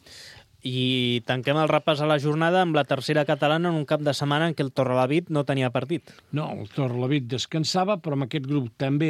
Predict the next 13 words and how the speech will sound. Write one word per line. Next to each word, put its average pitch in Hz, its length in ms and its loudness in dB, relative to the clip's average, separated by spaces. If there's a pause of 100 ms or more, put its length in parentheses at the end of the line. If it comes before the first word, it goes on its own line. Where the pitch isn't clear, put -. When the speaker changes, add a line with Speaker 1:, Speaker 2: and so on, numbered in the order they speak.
Speaker 2:
amb 127 160 -4
forces 139 400 -4
equips 117 320 -6
de 113 80 -12
casa 160 320 -4
nostra, 180 460 -2 (340)
aquests 139 400 0
marcadors: 127 640 -2
Vilassana 131 640 -2
tres, 127 320 -6
Patí 123 340 -2
Vilafranca 139 720 -4
sis, 190 400 -2